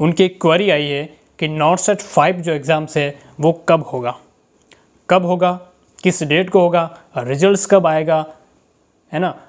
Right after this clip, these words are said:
किस महीने में होगा, क्या पोस्टपोन होगा। तो ये मल्टीपल टाइप्स के जो क्वेरीज है, क्वेश्चंस है, वो मेरे पास आए हैं और मुझे लगा कि इस पर एक थोड़ी सी एक इन्फॉर्मेशन आपको देनी चाहिए।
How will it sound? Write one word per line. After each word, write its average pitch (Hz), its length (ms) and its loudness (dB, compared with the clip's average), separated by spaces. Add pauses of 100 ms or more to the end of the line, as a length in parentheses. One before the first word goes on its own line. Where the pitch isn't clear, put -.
(240)
किस 190 220 0
महीने 170 260 2
में 185 100 2
होगा, 160 260 2 (260)
क्या 185 120 2
पोस्टपोन 185 540 -2
होगा। 175 240 -2 (240)
तो 202 60 -2
ये 202 120 2
मल्टीपल 175 520 0
टाइप्स 180 340 0
के 185 120 0
जो 175 180 0 (200)
क्वेरीज 156 340 0
है, 170 100 2
क्वेश्चंस 160 400 -4
है, 156 180 -4 (260)
वो 165 80 2
मेरे 135 360 -2
पास 156 260 2
आए 147 220 -2
हैं 185 180 -10 (400)
और 175 80 4
मुझे 185 220 2
लगा 185 200 4
कि 190 140 -2
इस 180 80 -4
पर 185 140 2
एक 170 180 -2
थोड़ी 165 160 -2
सी 160 140 -6
एक 156 100 -4
इन्फॉर्मेशन 151 480 -4
आपको 180 280 -2 (300)
देनी 147 280 -2
चाहिए। 123 320 -8